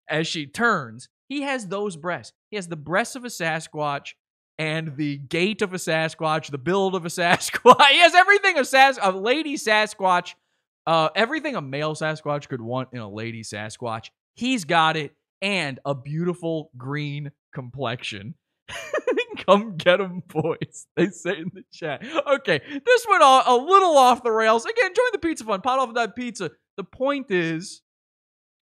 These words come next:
I don't know if we can change his tits. And to be honest, it's going to be a huge distraction.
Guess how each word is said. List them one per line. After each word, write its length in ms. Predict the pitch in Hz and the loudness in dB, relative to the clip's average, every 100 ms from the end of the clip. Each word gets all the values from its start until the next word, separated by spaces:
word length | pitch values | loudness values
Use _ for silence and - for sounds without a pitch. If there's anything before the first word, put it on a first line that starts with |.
| _ _ _ - | _ _ _ -4
I 160 | - 262 | 2 2
don't 160 | 294 | 0
know 140 | 233 185 | -2 -4
if 100 | 147 | -4
we 80 | 139 | -10
can 140 | 131 | -10
change 260 | - 127 113 | -8 -10 -10
his 140 | 98 | -16
tits. 520 | - 92 - - - _ _ _ _ _ _ 170 | -16 -18 -18 -20 -20 _ _ _ _ _ _ -4
And 440 | 185 185 180 185 _ | 0 0 -2 -6 _
to 80 | 170 | -12
be 160 | 185 | -6
honest, 460 | 208 214 208 185 - | -2 -2 -2 -6 -10
it's 160 | 202 190 | -12 -10
going 200 | 240 240 | -8 -8
to 40 | |
be 200 | 180 170 | -8 -6
a 40 | 139 | -6
huge 340 | 143 135 117 | -6 -6 -8
distraction. 800 | 113 - 110 98 92 - 78 107 | -16 -14 -10 -8 -10 -14 -20 -20